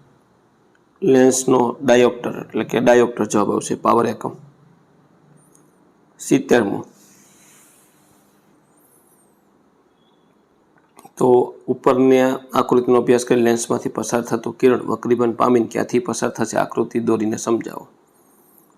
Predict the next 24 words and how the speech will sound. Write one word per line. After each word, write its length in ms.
તો 60
અહીંયા 380
આ 60
રીતની 260
આકૃતિ 420
છે. 260
અ, 180
સમાંતર 460
આપાત 320
થતો 240
કિરણ 260
મુખ્ય 520
કેન્દ્ર 540
એફ 240
ટુમાંથી 320
પસાર 320
થશે. 360
આ 120
એની 160
આકૃતિ 440
દોરીને 300
જવાબ 240
લખવાનો 340
છે. 140